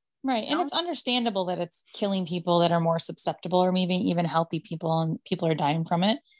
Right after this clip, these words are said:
Speaker 1: But people die from the flu too,
Speaker 2: Mm-hmm.
Speaker 1: you know?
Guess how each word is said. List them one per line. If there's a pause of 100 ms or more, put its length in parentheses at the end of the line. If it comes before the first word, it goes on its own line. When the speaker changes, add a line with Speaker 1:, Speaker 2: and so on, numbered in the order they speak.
(240)
Speaker 1:
But
people
die
from
the
flu
too,
Speaker 2:
Mm-hmm.
Speaker 1:
you
know?